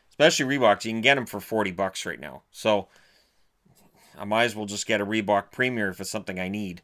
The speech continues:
for forty dollars. Or at one point, uh, um,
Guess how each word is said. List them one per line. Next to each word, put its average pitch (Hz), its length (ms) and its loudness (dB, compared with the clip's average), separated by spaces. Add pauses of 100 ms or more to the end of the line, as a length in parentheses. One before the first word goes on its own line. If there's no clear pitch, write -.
(100)
for 101 180 -6
forty 98 340 -4
dollars. 73 520 -10 (480)
Or 120 240 8
at 127 60 6
one 156 240 12
point, 120 420 4
uh, 107 480 4 (1400)
um, 90 580 -6